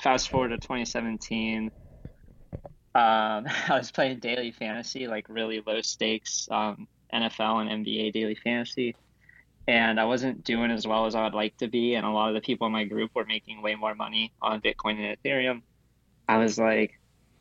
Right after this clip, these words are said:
talking to them about it for a couple of weeks, and I realized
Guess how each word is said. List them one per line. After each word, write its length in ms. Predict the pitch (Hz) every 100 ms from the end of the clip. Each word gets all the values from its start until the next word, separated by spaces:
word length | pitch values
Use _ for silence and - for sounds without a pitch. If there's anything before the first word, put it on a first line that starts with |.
| _
talking 340 | - 117 - 110
to 60 |
them 160 | 110 113
about 300 | 113 110 110
it 80 | -
for 120 | 110
a 40 |
couple 220 | - 110
of 60 | 110
weeks, 460 | 113 113 - - - _ 117
and 260 | 110 107
I 40 | 107
realized 600 | 113 110 110 107 -